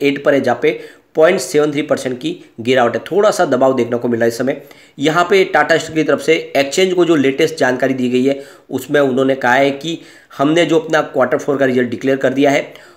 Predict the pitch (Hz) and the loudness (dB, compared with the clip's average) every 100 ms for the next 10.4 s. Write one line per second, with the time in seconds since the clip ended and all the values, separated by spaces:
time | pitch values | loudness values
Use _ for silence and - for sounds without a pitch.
0 | _ - 160 175 175 196 - 143 156 175 | _ 0 2 2 0 -6 -4 -2 2 2
1 | 165 143 165 156 160 165 139 147 143 151 | 2 0 -2 -2 -4 -4 -2 -2 0 0
2 | 160 151 131 123 147 135 127 135 147 151 | 2 0 0 2 2 2 2 2 2 2
3 | 143 147 139 123 120 127 123 123 104 104 | 2 2 0 -2 0 -2 0 0 -2 -2
4 | 113 127 135 - _ _ _ - 135 131 | -2 -2 -2 -12 _ _ _ -2 0 2
5 | 123 139 160 170 165 160 170 160 147 147 | 2 2 2 0 0 0 -2 0 0 0
6 | 160 160 151 143 156 139 139 135 143 139 | -2 0 0 0 2 2 4 2 0 -2
7 | 160 160 - _ _ _ _ _ - 170 | -6 -8 -20 _ _ _ _ _ -4 -2
8 | 170 156 139 143 151 156 175 - - - | 0 2 2 0 0 0 0 -2 -8 -2
9 | 151 143 135 147 147 139 127 135 139 143 | 2 2 2 2 0 0 -2 -4 -2 -2
10 | 139 131 131 135 | 0 0 2 0